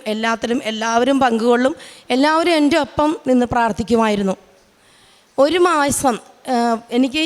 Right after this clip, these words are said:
ഞാൻ ഈ ഉടമ്പടി എടുത്ത് ഒരു മാസം കഴിയുന്നതിന് മുൻപ് തന്നെ എൻ്റെ വീടിൻ്റെ അടുത്ത്, എനിക്ക് സ്വപ്നം പോലും കാണി-, കാണാൻ പറ്റാത്തത്. ഒരിക്കലും എൻ്റെ ഭർത്താവ്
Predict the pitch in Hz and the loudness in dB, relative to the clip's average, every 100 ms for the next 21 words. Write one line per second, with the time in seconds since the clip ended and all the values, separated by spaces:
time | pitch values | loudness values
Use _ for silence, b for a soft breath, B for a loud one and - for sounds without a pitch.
0 | 311 285 330 294 269 269 349 285 233 254 | 0 0 0 0 0 0 -2 -2 -2 -4
1 | 370 b b b b - 240 294 262 262 | -4 b b b b 0 2 2 2 0
2 | - 302 - 277 247 254 254 247 269 269 | 0 -2 0 0 2 2 0 2 2 2
3 | 226 226 262 226 220 285 - - _ b | 2 2 2 0 0 -2 -6 -20 _ b
4 | b b b b 254 254 262 285 254 254 | b b b b -2 0 2 2 0 2
5 | 262 240 269 269 - 269 262 330 277 254 | 2 0 -4 -6 -4 -4 0 0 0 0
6 | 302 311 330 349 320 277 277 262 269 269 | 0 2 2 2 0 0 -2 0 0 2
7 | 269 254 240 220 202 202 _ B B 233 | 0 -2 -2 -4 -6 -14 _ B B 0
8 | 240 285 269 254 277 254 254 254 | 0 0 0 0 2 0 2 2